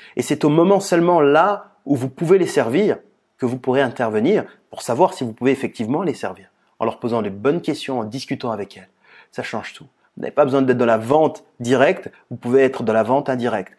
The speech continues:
C'est-à-dire que le marketing, la communication a fait le travail pour vous avant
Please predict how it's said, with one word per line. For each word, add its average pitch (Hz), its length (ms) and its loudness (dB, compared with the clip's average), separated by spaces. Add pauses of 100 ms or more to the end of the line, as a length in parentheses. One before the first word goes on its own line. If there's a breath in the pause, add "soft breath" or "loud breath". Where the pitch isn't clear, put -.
(140 soft breath)
C'est-à-dire 113 260 -2
que - 160 -8 (240 soft breath)
le 104 100 -6
marketing, 151 680 0 (160)
la - 60 -4
communication 170 760 0 (460)
a 143 140 2
fait 156 180 -2
le 135 80 2
travail 147 480 2
pour 117 160 -4
vous 139 240 0
avant 120 380 0